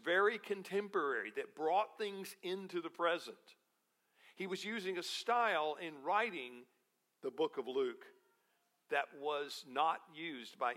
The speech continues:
any of the other authors. You see, the Gospel of Luke, as we said, belongs to what we call the synoptic Gospels. Now, why do we say that? Well, because that's Matthew,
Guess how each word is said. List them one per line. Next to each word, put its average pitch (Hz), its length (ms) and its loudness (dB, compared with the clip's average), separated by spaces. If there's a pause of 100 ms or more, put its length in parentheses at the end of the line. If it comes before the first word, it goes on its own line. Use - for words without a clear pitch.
any 147 180 -8
of 131 100 -10
the 135 140 -8 (120)
other 127 380 0
authors. 123 680 -4 (1000)
You 143 60 -8
see, 180 100 -4
the 175 100 2
Gospel 214 560 4
of 170 80 4
Luke, 196 400 4 (340)
as 143 180 -2
we 160 200 -4
said, 156 460 0
belongs 165 540 0
to 143 400 -6 (280)
what 135 240 -6
we 139 80 -10
call 139 240 -2
the 127 120 -10
synoptic 131 840 -2 (480)
Gospels. - 800 -2 (320)
Now, 104 200 -8
why 143 260 4
do 139 120 -8
we 127 280 -10
say 156 320 -2
that? 107 260 -6 (460)
Well, 135 240 -2 (720)
because 165 760 2 (760)
that's 147 200 2
Matthew, 160 680 -2